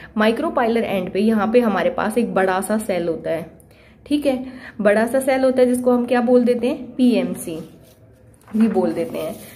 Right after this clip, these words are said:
ठीक है, या एमएमसी भी बोल देते हैं, ठीक है। तो process of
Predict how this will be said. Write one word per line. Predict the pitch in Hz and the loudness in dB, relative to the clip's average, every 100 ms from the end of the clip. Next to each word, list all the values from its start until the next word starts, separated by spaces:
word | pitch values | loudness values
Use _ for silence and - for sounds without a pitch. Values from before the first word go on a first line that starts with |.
| - - | -16 -6
ठीक | 302 | -2
है, | 302 262 | 0 0
या | 277 208 | -2 0
एमएमसी | 202 202 208 208 214 | 2 2 2 0 0
भी | 208 269 381 - - - | 0 -2 -4 -6 -14 -2
बोल | 208 190 | 2 4
देते | 170 170 156 | 2 -4 -6
हैं, | 190 156 - - - - - | -6 -8 -12 -18 -20 -20 -10
ठीक | 302 311 | -6 -2
है। | 277 - - 220 - | -4 -6 -14 -10 -2
तो | 214 | -2
process | 214 226 247 294 294 | 4 4 4 2 2
of | 269 | 2